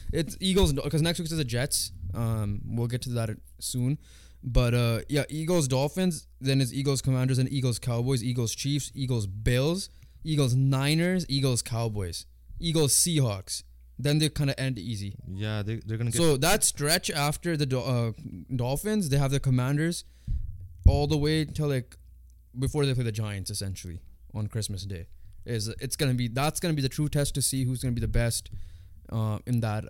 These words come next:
Speaker 1: uh, conference.
Speaker 2: I'm
Speaker 1: But
Speaker 2: looking at the Rams right now.
Speaker 1: Yeah.
Speaker 2: And in my opinion,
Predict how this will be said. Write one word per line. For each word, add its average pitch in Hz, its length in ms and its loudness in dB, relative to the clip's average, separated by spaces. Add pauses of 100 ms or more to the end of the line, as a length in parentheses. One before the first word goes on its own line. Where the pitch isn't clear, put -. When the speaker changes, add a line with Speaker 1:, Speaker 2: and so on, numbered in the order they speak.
Speaker 1:
uh, 98 400 -2
conference. 101 500 -4 (500)
Speaker 2:
I'm 131 120 4
Speaker 1:
But 185 80 6
Speaker 2:
looking 214 180 -4
at - 40 -8
the 123 120 0
Rams 104 320 0
right 143 140 -2
now. 156 280 -4 (280)
Speaker 1:
Yeah. 123 280 -4 (1500)
Speaker 2:
And 131 200 0
in 135 120 2
my 143 140 2
opinion, 135 520 2